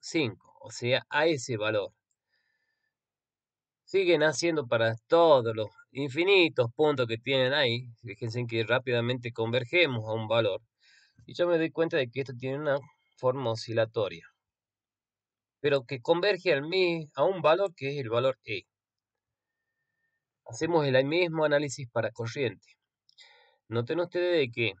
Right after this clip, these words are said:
vamos a analizar primero la corriente en el extremo emisor y después la corriente en el extremo receptor.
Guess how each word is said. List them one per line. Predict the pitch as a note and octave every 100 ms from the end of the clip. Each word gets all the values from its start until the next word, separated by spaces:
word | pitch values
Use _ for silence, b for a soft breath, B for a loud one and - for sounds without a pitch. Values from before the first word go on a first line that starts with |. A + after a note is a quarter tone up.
| _ _ _ _ _ _ _ _ _ _ _ _ _ _ _ _ b G5 b b _ _ _ _ _ _ _ _ _ _ _ _ _ _ -
vamos | A#2+ B2 A#2+
a |
analizar | A#2 B2 B2+ C#3
primero | A#2+ C3 C#3 D3+ - _ b b b
la | G#2 G#2+
corriente | A2 A#2 B2 C3+ C3 D3
en | B2
el | A2
extremo | A2+ A#2 C3 D3 C3 _ _ _ _ _ _ _ _ _ _ _ _ _
emisor | - A#2+ A#2+ F3 F#3+ -
y | A#2
después | B2 A#2+ C#3 D3
la | D3+ A#2+
corriente | A#2 B2 B2+ A#2+
en | A2
el |
extremo | A2+ A#2+ B2
receptor. | A2 G#2+ G2+ - F2+